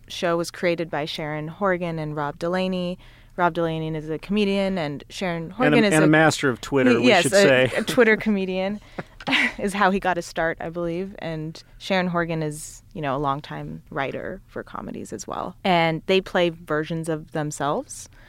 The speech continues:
Speaker 1: And as Matt said, they have a lot of sex in, I think it's six days, and then end up getting pregnant. She lives in the U K, he lives in the U S, but he ends up moving to the U K to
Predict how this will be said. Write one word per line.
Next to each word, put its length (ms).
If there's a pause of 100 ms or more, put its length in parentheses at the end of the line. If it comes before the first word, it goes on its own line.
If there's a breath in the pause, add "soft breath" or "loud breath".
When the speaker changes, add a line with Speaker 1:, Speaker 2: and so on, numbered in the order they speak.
(200 soft breath)
Speaker 1:
And 120
as 140
Matt 240
said, 340 (120)
they 440 (160)
have 220
a 80
lot 180
of 80
sex 560
in, 380
I 80
think 180
it's 160
six 260
days, 360
and 120
then 220
end 180
up 200
getting 240
pregnant. 440 (120)
She 160
lives 160
in 60
the 100
U 100
K, 300
he 120
lives 200
in 60
the 80
U 100
S, 160
but 100
he 80
ends 160
up 100
moving 520
to 140
the 100
U 120
K 320
to 600